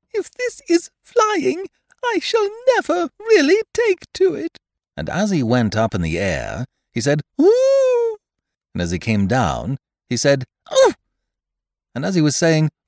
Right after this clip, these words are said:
"Ooh! Ooh! Ooh!" all the way to Kanga's house. Of course, as soon as Kanga unbuttoned her pocket,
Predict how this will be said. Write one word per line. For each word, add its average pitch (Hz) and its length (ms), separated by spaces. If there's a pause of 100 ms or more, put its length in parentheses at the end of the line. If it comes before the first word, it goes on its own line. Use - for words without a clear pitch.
"Ooh! 466 760 (840)
Ooh! 523 760 (840)
Ooh!" 440 1000 (800)
all 160 300
the 120 160
way 110 420
to 113 160
Kanga's 73 480
house. 60 480 (1040)
Of 147 120
course, 202 220
as 160 100
soon 285 180
as 147 120
Kanga 135 480
unbuttoned 107 520
her 78 140
pocket, 80 520